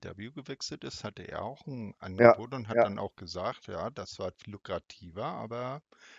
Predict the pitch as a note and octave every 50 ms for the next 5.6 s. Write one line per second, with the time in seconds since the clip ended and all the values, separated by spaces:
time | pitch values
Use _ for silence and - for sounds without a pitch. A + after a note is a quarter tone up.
0 | - - _ - G#2+ F#2+ E2 - G2 - - - G#2+ - - C#3 C3+ C3+ C#3 C#3+
1 | D3+ D#3 D#3+ G3 - - G#2+ - - - G#2+ - - G#2 G2 - - - F2+ -
2 | - - - F#2 D#2+ D#2 - - - A#2+ B2+ B2 - - - D3+ D3+ E3 F#3+ G#3+
3 | A3 - _ _ _ _ _ _ _ _ _ _ _ _ _ _ _ _ _ _
4 | _ - C3 A2+ - - - - A2+ A#2 A#2 B2+ B2+ C3 C3+ B2+ C#3 B2 C#3 -
5 | - - - - _ _ - _ - A2+ A#2 B2